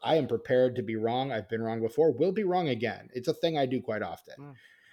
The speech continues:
Speaker 1: So, I, look, I
Speaker 2: I
Speaker 1: am
Speaker 2: don't hope it fails, by the way. I don't
Speaker 1: No.
Speaker 2: hope it fails. I'm just saying, statistically speaking, and I love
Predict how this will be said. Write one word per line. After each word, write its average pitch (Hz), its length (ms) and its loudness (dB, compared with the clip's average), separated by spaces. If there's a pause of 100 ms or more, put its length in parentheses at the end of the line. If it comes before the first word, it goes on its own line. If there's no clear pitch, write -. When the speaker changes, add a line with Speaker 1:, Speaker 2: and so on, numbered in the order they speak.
(120)
Speaker 1:
So, 107 600 -2
I, 110 200 -4
look, 113 220 -4
I 123 60 -2
Speaker 2:
I 139 100 2
Speaker 1:
am 175 60 0
Speaker 2:
don't 190 260 -2
hope 139 340 -2
it 120 140 -4
fails, 98 720 -8
by 104 280 -4
the 98 100 -8
way. 98 220 -4
I 101 100 0
don't 104 260 0
Speaker 1:
No. 101 60 -4
Speaker 2:
hope 113 220 -6
it 104 100 -6
fails. 98 260 -2
I'm 104 120 -4
just 107 180 -10
saying, 117 220 -4
statistically 110 640 -10
speaking, 107 460 -10
and 95 80 -8
I 101 100 -4
love 110 300 -4